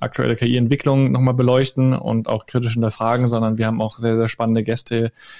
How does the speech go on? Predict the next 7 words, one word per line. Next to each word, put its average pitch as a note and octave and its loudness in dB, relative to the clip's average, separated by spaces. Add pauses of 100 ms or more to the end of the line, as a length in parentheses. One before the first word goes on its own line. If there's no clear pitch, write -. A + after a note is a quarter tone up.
(160)
zum, A2+ 0
äh, A2+ -2
im, A2+ -4
im A2 -8
Interview, A#2 2
äh, A2 -2
die A2+ 2